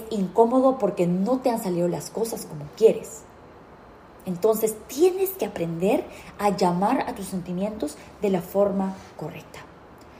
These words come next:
La segunda cosa que podrías hacer a todo esto es huir, huir de lo que sientes. No prestarle atención, simplemente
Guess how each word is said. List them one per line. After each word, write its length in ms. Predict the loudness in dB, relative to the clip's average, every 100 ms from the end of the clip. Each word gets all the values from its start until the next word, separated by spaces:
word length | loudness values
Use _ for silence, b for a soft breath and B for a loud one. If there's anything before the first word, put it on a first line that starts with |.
| B
La 80 | -6
segunda 420 | -2 -2 0 -2
cosa 260 | -2 -4 -6
que 100 | -6
podrías 500 | -4 -2 0 0 -2
hacer 340 | -8 -6 -6 -8 -20 -20 -20 -18
a 60 | -14
todo 240 | -8 -6
esto 340 | -6 -4 -4 -2
es 240 | -4 -6 -8 -4
huir, 400 | 0 0 -2 -8 -14 -20 B B 0
huir 320 | 2 4 2
de 80 | 0
lo 100 | -4
que 100 | -10
sientes. 420 | -12 -16 -20 -20 -20 -20 -20 -20 -20 -20 -20 -20 -20 -6
No 340 | 0 2 4 2
prestarle 300 | 0 -2 -4
atención, 540 | -6 -6 -4 -4 -6 -14 -20 -20 -20 -20 -20 B B B -10
simplemente 1160 | -4 6 6 6 2 0 0 0 0 -2 -4